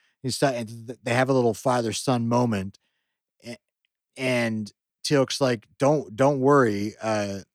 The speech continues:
you know, I'm gonna return and we'll bring down the false gods." And my question is,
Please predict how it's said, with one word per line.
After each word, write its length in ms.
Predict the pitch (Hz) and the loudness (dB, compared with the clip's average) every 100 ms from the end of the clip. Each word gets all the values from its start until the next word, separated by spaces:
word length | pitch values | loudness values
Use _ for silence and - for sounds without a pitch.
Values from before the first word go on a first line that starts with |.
| - | -10
you 80 | 113 | -4
know, 200 | 101 107 | -2 -2
I'm 200 | 110 117 | -2 0
gonna 220 | 127 123 | 0 0
return 560 | 113 107 - 131 127 113 | -2 -4 -4 0 0 0
and 60 | |
we'll 80 | 101 | -4
bring 240 | 90 117 113 | -4 -4 -2
down 220 | 113 113 | -2 -2
the 60 | 101 | -4
false 400 | - 120 107 - | -4 -2 -2 -4
gods." 500 | 120 117 101 98 - _ _ _ _ - | -2 -2 -2 -6 -14 _ _ _ _ -10
And 140 | 110 | -2
my 220 | 123 123 | 2 0
question 480 | 110 143 120 - 120 | 2 0 0 -2 -2
is, 320 | 110 104 - | -4 -4 -8